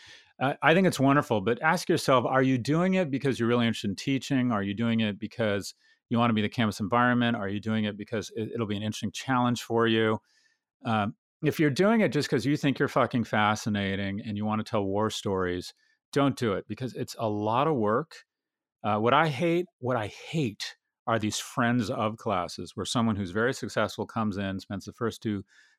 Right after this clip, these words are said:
classes talking about how awesome they are and then brings in all the rich and famous friends. That's not education. That's a luncheon series.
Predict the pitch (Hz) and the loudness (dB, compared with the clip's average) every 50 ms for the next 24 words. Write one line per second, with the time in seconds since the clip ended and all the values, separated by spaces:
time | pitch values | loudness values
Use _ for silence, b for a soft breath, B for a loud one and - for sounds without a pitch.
0 | _ - 123 113 110 98 - 123 104 - - 107 104 98 - 127 110 101 101 98 | _ -2 0 2 2 0 0 -4 -8 -4 -2 -2 -2 -2 -2 -4 -4 -2 -2 -2
1 | 92 107 107 104 - 107 107 107 - 120 107 104 104 104 101 101 101 113 120 110 | -2 -2 -2 -2 0 0 -2 -2 -2 -2 -2 -2 0 0 0 0 -2 -2 -2 -2
2 | 113 113 104 110 110 107 101 110 107 101 101 98 95 92 98 92 101 98 - - | -2 -2 -2 -2 -4 -4 -4 -6 -6 -4 -4 -4 -4 -6 -6 -6 -6 -6 -6 -8
3 | 104 98 - 107 98 92 95 - - - 104 92 92 82 - - 165 165 - - | -10 -10 -8 -8 -8 -8 -8 -10 -10 -8 -6 -6 -6 -6 -6 -8 -8 -6 -6 -6
4 | 196 170 - - 123 113 - 107 - - - 113 107 104 - - 101 85 98 117 | -8 -8 -6 -8 -8 -8 -8 -12 -14 -10 -6 -4 -4 -4 -6 -8 -8 -8 -8 -8
5 | - - 110 101 104 107 107 107 107 - 120 101 90 - - 104 92 90 90 90 | -6 -6 -6 -4 -2 -2 -2 -2 -4 -6 -8 -8 -8 -10 -10 -8 -8 -6 -6 -8
6 | 92 90 - | -8 -10 -12